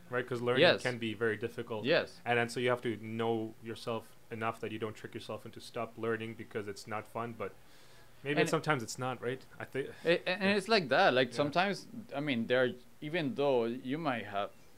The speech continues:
Speaker 2: the same, it's like you're working on what you like to do for life, but it might not be fun all the time.
Speaker 1: Yeah.
Speaker 2: And
Speaker 1: Yeah.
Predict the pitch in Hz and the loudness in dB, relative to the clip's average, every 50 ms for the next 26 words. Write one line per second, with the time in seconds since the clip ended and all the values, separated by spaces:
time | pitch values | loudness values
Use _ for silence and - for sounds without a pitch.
0 | - - - 107 - - 160 156 127 110 107 110 101 101 107 95 95 104 110 120 | -16 -14 -12 -10 -4 -2 0 2 2 2 0 -2 -2 -2 -4 -4 -4 -2 0 2
1 | 120 117 107 104 123 165 170 160 - - 120 117 110 110 113 110 107 107 107 110 | 2 2 0 0 0 0 -2 -2 -2 -2 0 0 0 0 -2 -4 -4 -4 -4 -6
2 | 110 101 98 104 104 98 90 92 98 110 117 117 107 101 101 113 139 123 104 110 | -4 -2 0 0 0 -2 -4 -4 -2 0 0 0 0 0 2 4 4 4 2 0
3 | 104 - - 123 104 92 113 123 127 110 104 104 101 101 101 101 - - - - | -2 -4 -6 -6 -4 -2 -2 0 0 0 0 0 -2 -2 -4 -6 -10 -16 -20 -10
4 | - 107 107 107 101 110 135 131 104 101 117 117 - 120 117 113 117 - - - | -6 -4 -2 0 0 2 2 2 2 0 -2 -4 -2 0 0 0 0 -4 -12 -12
5 | - 120 160 190 190 180 143 127 123 131 120 127 147 139 - - 147 151 147 147 | -10 -8 -6 -4 -4 -2 -2 0 0 -2 -2 -4 -8 -8 -6 -4 -4 -2 -2 -2
6 | 151 165 160 165 160 - 175 185 165 117 87 82 - - 117 127 131 127 123 123 | -2 -2 -4 -4 -4 -4 -4 -4 -4 -6 -8 -10 -8 -4 0 0 2 2 0 0
7 | 123 117 - - - - - - - - - - - - - - - - - - | -2 -4 -8 -14 -20 -20 -20 -20 -20 -20 -20 -20 -20 -20 -20 -20 -20 -20 -20 -20
8 | - - - - 113 110 101 101 | -20 -20 -20 -18 -16 -14 -12 -14